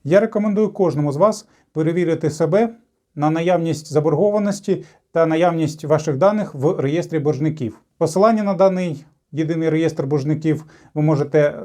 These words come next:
знайти під цим відео. Там достатньо ввести свої прізвище, ім'я по батькові та рік народження. Після чого ви отримуєте дані, чи є ви в єдиному реєстрі боржників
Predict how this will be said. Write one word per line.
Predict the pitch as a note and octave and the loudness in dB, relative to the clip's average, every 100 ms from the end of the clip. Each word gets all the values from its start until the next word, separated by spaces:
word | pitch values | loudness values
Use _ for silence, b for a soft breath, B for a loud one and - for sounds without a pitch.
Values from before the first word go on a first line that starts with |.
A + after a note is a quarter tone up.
| - | -12
знайти | A#2 D#3 D#3 G#3 | -4 -2 -2 -6
під | - D3+ | -6 -2
цим | F3+ E3+ | 0 2
відео. | C3+ A#2+ A2+ A2 - _ _ | 0 0 -2 -4 -12 _ _
Там | E3+ E3 | 0 0
достатньо | D#3+ E3 D3+ D3+ | 2 0 2 2
ввести | D3+ D3+ C#3 | 2 0 -4
свої | - D3 C#3 C3 B | -4 -2 -2 -6 B
прізвище, | - D#3+ C#3+ C3+ C#3+ | -4 -2 -2 -2 0
ім'я | C#3 | 0
по | C3+ | 2
батькові | D#3+ A3 - E3 | 2 0 0 -2
та | D#3 C3+ | 0 -2
рік | C#3+ C#3+ | -4 -2
народження. | C3+ A#2 A2 A#2 G2+ F#2+ _ _ | 0 0 -4 -8 -8 -12 _ _
Після | C#3+ C3 D3+ | -10 -4 -2
чого | D#3 G3 F3+ B B | 2 2 2 B B
ви | C#3+ D3 | -2 -2
отримуєте | D3 D#3 D3 C3+ D3 | 0 -2 0 -2 -2
дані, | C3 C#3 B2+ B2 A#2 b b _ | 0 2 2 -2 -6 b b _
чи | - | -6
є | D3+ D#3+ | 0 2
ви | C#3 C#3 A#2+ - | 2 2 0 -2
в | A#2+ C#3+ B2+ | -4 -2 -2
єдиному | C#3+ B2+ D3 C3+ | -4 -2 0 0
реєстрі | C3 C#3 C3+ C3 | 0 -2 -2 -4
боржників | B2+ A#2+ C#3+ C#3+ A3+ A3+ | -2 -2 -4 -2 -2 -2